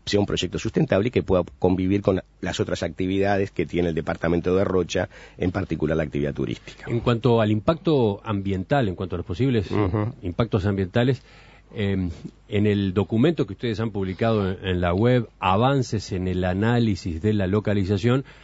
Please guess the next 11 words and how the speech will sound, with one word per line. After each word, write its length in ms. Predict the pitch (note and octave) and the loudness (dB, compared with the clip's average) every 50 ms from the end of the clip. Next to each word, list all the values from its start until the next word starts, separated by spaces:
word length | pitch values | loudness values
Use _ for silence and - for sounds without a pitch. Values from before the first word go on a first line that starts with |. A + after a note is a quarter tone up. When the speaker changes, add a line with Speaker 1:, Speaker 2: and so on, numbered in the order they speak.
| - - - | -20 -20 -2
Speaker 2:
hay 160 | - A2 B2 | 2 2 4
un 60 | C#3 B2+ | 4 2
capítulo 480 | C3+ A2+ G2 C3 A2 - A2 G#2+ F#2+ | 0 -2 -2 -2 -2 0 0 -2 0
justamente 640 | - A2 - A#2+ G#2+ G#2 A2 G#2+ G2 - A#2+ B2 B2+ - - - - - - - - - _ | -2 -2 -2 0 0 0 0 0 0 0 -2 -2 -2 -6 -14 -20 -20 -20 -20 -20 -20 -20 _
que 160 | - A2+ G#2+ A2 | 0 2 2 2
es 120 | F#2+ A2+ | 2 2
el 100 | A2 G#2 | 0 0
firmado 460 | - A2 G2 G2 G2+ G#2 G#2+ A2+ A2+ G2 | 0 -2 -2 0 0 2 2 2 2 0
por 380 | - G2+ G#2 G#2+ G#2 G2 - - | 0 0 0 0 -2 -4 -6 -2
Álvaro 520 | - G#2+ A2 G#2+ G#2 G2+ F#2 F2 E2+ E2 | -2 0 2 2 0 0 0 -2 -4 -4
Soutullo. 560 | - - F#2 E2+ - C3 A2+ F#2 D#2 D2+ D2 | -4 -6 -4 0 2 2 4 2 0 -4 -8